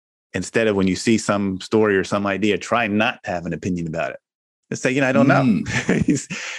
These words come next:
Speaker 2: Yeah.
Speaker 1: it's interesting. It's almost a little liberating because every time you take an opinion, it's almost like you're staking some ground and making a commitment, 'cause then people are more reluctant to change their opinions.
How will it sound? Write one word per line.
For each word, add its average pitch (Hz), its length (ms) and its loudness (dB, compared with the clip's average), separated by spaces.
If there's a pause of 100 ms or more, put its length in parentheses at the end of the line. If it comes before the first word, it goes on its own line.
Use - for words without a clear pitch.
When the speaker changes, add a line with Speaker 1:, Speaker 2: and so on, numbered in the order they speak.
Speaker 2:
Yeah. 127 180 4
Speaker 1:
it's - 100 -10
interesting. 110 480 -2
It's 110 140 0
almost 151 300 2
a 139 40 4
little 131 400 2
liberating 104 520 2
because 107 300 0
every 165 160 0
time 156 220 0
you 117 40 0
take 135 220 0
an 107 80 -4
opinion, 95 500 -2
it's 95 120 -6
almost 107 420 -2
like 95 320 -2 (840)
you're 95 200 0
staking 117 480 -2
some 95 220 -4
ground 104 340 0
and 92 80 -2
making 98 240 -2
a 82 60 -6
commitment, 95 440 -4 (120)
'cause 85 120 -8
then 90 160 -4
people 92 320 -6
are 87 100 -6
more 87 200 -6
reluctant 85 380 -6
to - 60 -20
change 113 320 -6
their 67 100 -10
opinions. - 480 -16